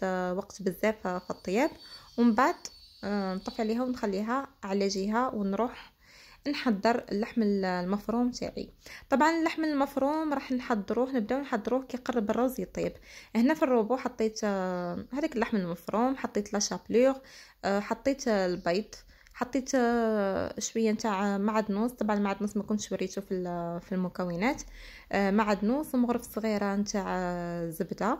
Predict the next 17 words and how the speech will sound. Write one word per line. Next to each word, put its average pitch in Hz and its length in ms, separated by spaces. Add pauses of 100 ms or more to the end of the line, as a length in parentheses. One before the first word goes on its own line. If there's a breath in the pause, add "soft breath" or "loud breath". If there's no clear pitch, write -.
(220)
بهذا 190 280
الشكل. 320 300
ومن 320 100
بعد 277 200
راح 247 180
نبدا 254 340 (480 loud breath)
نتبل. 240 520
هنايا 262 300
درت 214 300
القزبر 208 600
اللي 240 240
يمشي 233 260
ويتوالم 208 520
بزاف 262 340
مع 190 460
اللحم 180 340
المفروم، 185 640